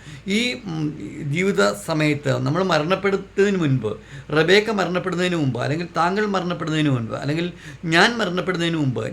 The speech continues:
ഞാൻ അറിഞ്ഞ ഈ സത്യം താങ്കളെ അറിയിക്കേണ്ടത് എൻ്റെ, <coughs> എക്സ്ക്യൂസ് മീ, ധാർമ്മിക ഉത്തരവാദിത്തമാണ് എന്ന്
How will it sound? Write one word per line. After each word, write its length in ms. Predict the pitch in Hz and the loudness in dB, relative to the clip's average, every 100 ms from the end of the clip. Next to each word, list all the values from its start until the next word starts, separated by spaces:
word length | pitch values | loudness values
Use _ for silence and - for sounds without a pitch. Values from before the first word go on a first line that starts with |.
| 131 | -2
ഞാൻ 100 | 175 165 | 0 -2
അറിഞ്ഞ 200 | 160 175 175 170 | -4 -6 -6 -6
ഈ 40 | 208 - | -6 -6
സത്യം 360 | 147 - 165 147 - - - | -10 -6 -4 -4 -8 -18 -2
താങ്കളെ 340 | 151 156 175 175 127 | 0 2 0 0 -2
അറിയിക്കേണ്ടത് 680 | 156 180 180 185 180 175 233 226 - - 175 | -2 -2 -2 -4 -2 -2 -4 -6 -16 -2 0
എൻ്റെ, 200 | 180 196 196 - - - | 4 4 2 -6 -20 -2
<coughs> 480 | - - - 175 135 - | 0 0 -4 -4 -6 -8
എക്സ്ക്യൂസ് 280 | - 156 120 | -8 -6 -4
മീ, 80 | 98 - - - 156 139 | -6 -10 -20 -14 0 2
ധാർമ്മിക 420 | 160 196 208 214 - 151 | 4 2 0 0 -2 -4
ഉത്തരവാദിത്തമാണ് 920 | 143 180 185 196 220 233 214 180 175 175 170 | -4 -2 0 0 0 0 0 0 0 -2 -4
എന്ന് 180 | 170 | -4